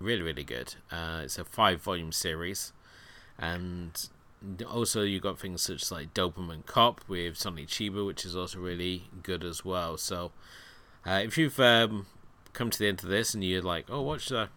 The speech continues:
watch now," you know, go and watch Battles Without Honor and Humanity. It's also where, um, the new Battles Without, Without Honor and Humanity is where that song from Kill Bill came from that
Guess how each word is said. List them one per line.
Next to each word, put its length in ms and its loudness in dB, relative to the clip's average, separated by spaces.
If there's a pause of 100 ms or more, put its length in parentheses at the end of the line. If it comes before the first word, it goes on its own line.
(180)
watch 260 -6
now," 360 2 (180)
you 140 -6
know, 140 -8 (580)
go 100 6
and 80 4
watch 260 0
Battles 240 6
Without 200 6
Honor 240 2
and 160 0
Humanity. 560 0
It's 140 0
also 260 4
where, 340 4
um, 320 4 (480)
the 180 4
new 220 6
Battles 340 8
Without, 360 0
Without 340 0
Honor 220 -2
and 100 -4
Humanity 460 -2
is 140 -4
where 160 -2
that 240 -2
song 280 -2
from 180 -8
Kill 180 -4
Bill 380 -2
came 180 -4
from 280 -6
that 160 -8